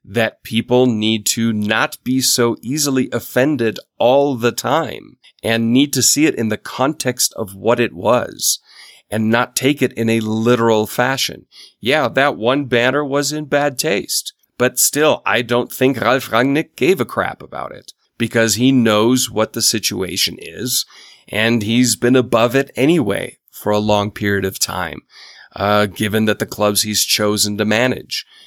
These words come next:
He knows the abuse him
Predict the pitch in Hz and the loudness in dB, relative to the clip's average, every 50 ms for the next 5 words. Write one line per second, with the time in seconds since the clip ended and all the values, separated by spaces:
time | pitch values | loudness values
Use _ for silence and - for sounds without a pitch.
0 | _ _ - 120 127 120 117 113 117 113 123 143 151 131 113 104 98 - - - | _ _ 2 4 6 6 6 6 6 4 4 4 2 0 0 0 0 -2 -2 -4
1 | _ _ _ _ _ _ - 104 107 110 107 104 104 104 101 - _ _ _ _ | _ _ _ _ _ _ -12 -8 -4 -4 -2 -2 -2 -4 -6 -8 _ _ _ _
2 | _ _ - _ - 101 92 - 98 98 110 123 131 131 127 - - - - _ | _ _ -18 _ -12 -12 -10 -10 -4 0 4 4 4 4 4 0 -2 -4 -6 _
3 | - - - 120 123 127 127 123 123 - | -18 -8 -2 0 2 4 4 2 0 -2